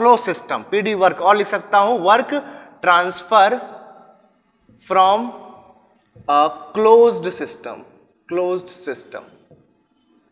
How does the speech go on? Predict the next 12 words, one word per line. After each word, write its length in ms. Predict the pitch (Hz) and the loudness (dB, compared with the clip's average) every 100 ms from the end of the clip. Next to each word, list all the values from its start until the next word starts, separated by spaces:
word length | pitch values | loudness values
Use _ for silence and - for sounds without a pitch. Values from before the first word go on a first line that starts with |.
| _ _ - - _ - | _ _ -20 -20 _ -14
ओके, 160 | 143 240 262 - _ _ | -6 -4 -4 -10 _ _
ये 120 | 175 | -2
याद 220 | 160 110 104 | 0 0 -4
रखना 220 | - 156 | -6 -4
है। 100 | 170 - - - _ | -6 -10 -20 -20 _
ठीक, 240 | 254 277 - | -6 -4 -2
तो 80 | |
मैंने 220 | 220 226 247 247 | 2 2 2 0
एक 220 | 214 220 - - | 0 -2 -8 -4
क्लोज 200 | 208 214 | -2 0
system 400 | 233 220 233 214 | -2 -2 -2 0
लिया, 220 | 214 226 | 2 2